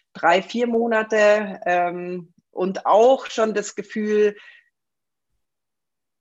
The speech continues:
ja, diese echten Begegnung. Also das, äh, ich glaube, ich konnte das, ich habe das gar nicht so auf dem Schirm gehabt, wa-, was das bedeutet. Ähm, und das dann wieder zu spüren, wenn wir alle echt im Raum sind, das war schon,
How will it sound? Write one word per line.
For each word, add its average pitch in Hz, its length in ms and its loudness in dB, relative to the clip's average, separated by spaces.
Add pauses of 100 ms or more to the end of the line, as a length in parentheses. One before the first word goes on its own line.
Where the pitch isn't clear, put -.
(280)
ja, 165 80 -6
diese 185 480 -2
echten 190 340 -4
Begegnung. 180 720 -4
Also 160 240 -2
das, 170 400 -6
äh, 170 320 4
ich 170 160 -4
glaube, 180 260 2
ich - 220 -8
konnte 247 340 2
das, 202 160 -8
ich 196 140 -4
habe 208 160 -4
das - 340 -8
gar 190 220 2
nicht 233 180 -10
so 202 360 -4 (440)
auf - 220 -10
dem 196 80 -12
Schirm 220 320 -6
gehabt, 156 440 -10
wa-, 156 140 -6 (120)
was 151 200 -10
das - 200 -16
bedeutet. 151 680 -6
Ähm, 143 380 -8 (140)
und 165 180 -10
das 165 140 -12
dann 160 180 -6
wieder 160 480 0 (560)
zu 165 100 -10
spüren, 185 480 -2
wenn 165 140 0
wir 160 160 2
alle 170 300 0
echt - 280 -4
im 175 140 -6
Raum 160 320 -2
sind, 156 260 -6
das - 160 -16
war 151 160 -4
schon, 147 380 -6